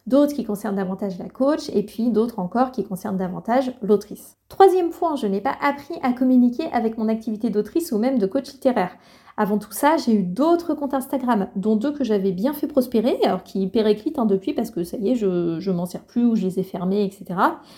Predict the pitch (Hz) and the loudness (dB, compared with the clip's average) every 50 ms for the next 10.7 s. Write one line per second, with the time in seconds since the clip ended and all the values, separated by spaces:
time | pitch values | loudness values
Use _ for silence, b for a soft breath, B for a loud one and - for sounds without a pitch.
0 | B B B B B B - 233 277 285 294 - 302 311 311 311 302 320 311 294 | B B B B B B 2 4 4 4 2 0 -2 -2 -2 -2 -2 -2 -4 -4
1 | 294 240 214 220 196 190 - 262 277 311 - - 254 226 233 233 233 208 208 - | -2 -2 0 2 2 2 2 2 2 2 2 0 0 0 0 -2 -2 -2 -4 -4
2 | 214 - - 190 - 190 190 - - 185 196 240 339 381 - - - 190 208 208 | -10 -8 -8 -8 -8 -8 -10 -8 -6 -4 -2 0 0 0 -2 -2 0 2 2 2
3 | 208 - 196 208 202 185 185 185 - 277 - - - B B B B B B B | 2 0 -2 0 0 0 0 0 -2 -2 -2 -2 -8 B B B B B B B
4 | B 214 208 180 - 220 180 185 254 311 320 - 302 - 285 277 277 - - 349 | B -2 0 2 2 2 4 4 4 4 4 2 2 4 4 4 2 0 -4 -4
5 | 339 - - - _ - 220 208 202 196 196 196 196 196 190 185 180 175 180 185 | -4 -4 -14 -20 _ -4 -2 0 2 2 4 4 6 6 6 4 2 2 0 0
6 | 190 202 196 196 190 220 220 220 247 247 254 247 220 196 175 220 233 233 247 247 | 0 0 0 0 0 0 2 2 2 2 4 4 2 2 2 0 0 2 4 6
7 | 240 240 233 233 233 233 247 247 247 226 214 220 220 220 226 247 262 254 247 214 | 6 6 4 4 2 2 2 2 2 0 0 2 2 4 4 2 2 0 -2 -12
8 | - - 220 208 208 220 226 233 220 190 180 180 170 175 175 170 180 185 180 - | -10 -4 -4 -2 0 0 0 0 0 0 0 0 -2 -2 -4 -2 -2 -4 -2 -2
9 | 208 202 208 208 202 208 185 190 190 - 226 226 220 226 - 190 180 180 - - | -2 0 0 0 2 2 2 0 0 0 -2 -2 -2 -2 -2 -4 -4 -4 -4 -4
10 | 185 190 196 208 202 185 175 180 185 - 247 277 403 | -2 0 2 2 2 0 -2 -2 -4 0 2 0 0